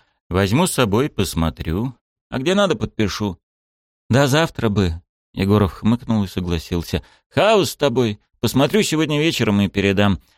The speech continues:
«Что ж до этого?» — попаданец посмотрел на рисунок молнии, выглядывавший из-под ворота рубахи барона. «Лишний иск маг нам не помешает. Только лучше бы со мной вначале посоветовался, какие заклинания брать.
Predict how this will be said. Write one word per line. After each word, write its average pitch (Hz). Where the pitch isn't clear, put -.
«Что 151
ж 117
до -
этого?» — 156
попаданец 95
посмотрел 98
на 95
рисунок 95
молнии, 113
выглядывавший 92
из-под 90
ворота 90
рубахи 90
барона. 92
«Лишний 156
иск -
маг 127
нам 104
не 104
помешает. 87
Только 165
лучше 170
бы 131
со 139
мной 143
вначале 98
посоветовался, 90
какие 92
заклинания 87
брать. 78